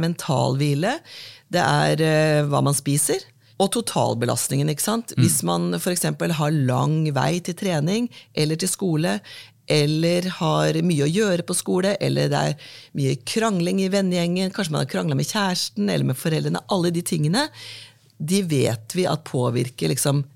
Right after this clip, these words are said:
Speaker 1: hele kroppen, og kan gjøre en mer utsatt for å bli, eh, skade. Og så er det så klart dette med at når man vokser mye,
Speaker 2: Mm.
Speaker 1: så er man i en veldig sårbar periode.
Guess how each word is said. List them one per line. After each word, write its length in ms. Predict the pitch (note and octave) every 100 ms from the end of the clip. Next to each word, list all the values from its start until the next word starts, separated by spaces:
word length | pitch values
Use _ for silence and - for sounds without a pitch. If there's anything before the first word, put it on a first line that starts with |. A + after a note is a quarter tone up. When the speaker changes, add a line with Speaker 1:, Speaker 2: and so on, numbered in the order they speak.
| _ _ -
Speaker 1:
hele 240 | C3 C3
kroppen, 480 | D3 B2+ - C#4 F4 - - -
og 100 | -
kan 160 | G3 G3+
gjøre 260 | F3+ B2 C#3
en 100 | D3+
mer 180 | C3+ B2+ -
utsatt 400 | A#2 - C3+ C3+
for 220 | - A#2+ -
å 140 | C3
bli, 340 | B2 A#2 A#2+ A#2+ - - - _ -
eh, 120 | A#2
skade. 400 | A#2+ - C3+ G#2 A#2
Og 80 | E3+
så 140 | A3+ D3
er 60 | C#3
det 80 | C#3
så 100 | E3
klart 300 | D#3 D3 D3+
dette 240 | C3+ C#3
med 160 | C3 C3+
at 240 | C3+ - C3+
når 140 | C3+
man 240 | C#3 C#3+ C#3 - - -
vokser 380 | C#3 D#3+ - F#3+
mye, 260 | F3 A3+ C#4 -
Speaker 2:
Mm. 180 | A#2 E2+
Speaker 1:
så 260 | - F#3 -
er 220 | D3 C#3
man 300 | C#3 D3+ D#3
i 80 | D3
en 180 | D3 D3+
veldig 280 | E3 C#3+ B2+
sårbar 480 | - C#3 A2+ B2 A2+
periode. 500 | C#3 D3 B2 F#3